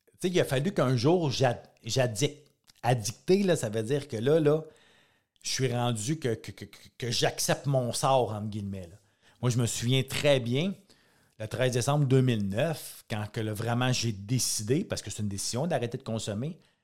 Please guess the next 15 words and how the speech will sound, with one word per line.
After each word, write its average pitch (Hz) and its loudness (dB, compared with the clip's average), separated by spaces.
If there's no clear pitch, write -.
tu - -6
m'aurais 123 2
demandé, « 127 2
Simon, 147 0
t'es 110 -4
prêt 131 -2
à 104 0
faire 120 -4
quoi ? » 117 -2
J'aurais 98 -8
dit 87 -10
n'importe 98 -8
quoi. - -20
N'importe 117 -4
quoi. - -18